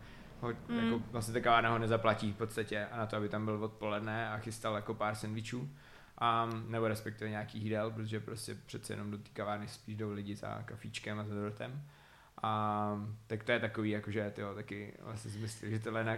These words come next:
Speaker 1: náš takový
Speaker 2: Ano,
Speaker 1: společný.
Speaker 2: to je určitě byl jako, eh, společný, společný téma, protože to samozřejmě jako vlastně řešíme a pro mě je to takový jako vlastně bolavý, pač vím, že nikdy nedojdu k tomu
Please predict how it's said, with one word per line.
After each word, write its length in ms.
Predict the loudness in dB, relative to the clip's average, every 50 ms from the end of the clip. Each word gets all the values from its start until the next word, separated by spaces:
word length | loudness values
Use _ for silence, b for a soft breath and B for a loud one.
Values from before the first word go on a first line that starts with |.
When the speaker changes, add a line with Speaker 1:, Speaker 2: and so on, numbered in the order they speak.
| 0 2
Speaker 1:
náš 220 | 2 2 2 2 2
takový 240 | 0 2 4 8 8
Speaker 2:
Ano, 200 | 10 10 10 10
Speaker 1:
společný. 260 | 10 10 10 10 10
Speaker 2:
to 80 | 10 10
je 80 | 10
určitě 240 | 10 10 10 10 10
byl 80 | 10 10
jako, 200 | 8 8 8 6
eh, 380 | 6 6 6 4 4 4 2
společný, 560 | 0 -2 0 2 2 2 2 2 0 0 0
společný 480 | 0 0 2 2 4 4 4 4 4 6
téma, 240 | 6 6 6 6 6
protože 320 | 4 4 0 2 4 4 4
to 80 | 4
samozřejmě 580 | 4 2 2 2 4 4 4 4 4 4 4 4
jako 180 | 4 4 4 2 4 4 2
vlastně 300 | 2 0 2 2 2 4
řešíme 580 | 4 2 0 2 2 4 4 6 6 4 4 4
a 440 | 4 2 4 4 2 0 -2 -4 -6
pro 120 | -4 -2 0
mě 140 | 2 2
je 40 | 2
to 100 | 0 0
takový 260 | -2 -2 -2 0 0
jako 160 | 0 0 -2 -2
vlastně 240 | -4 -2 -2 -2
bolavý, 420 | 0 2 4 4 4 4 2 0 -2
pač 360 | 0 0 -2 -2 -2 -4 -4
vím, 240 | -2 0 2 2 2
že 420 | 2 2 4 4 6 6 6 4 2 0 -4 -2
nikdy 340 | 0 0 0 2 2 4 4
nedojdu 380 | 4 4 6 4 4 4 2
k 80 | 0 0
tomu 520 | 0 0 2 2 2 2 0 0 0 -2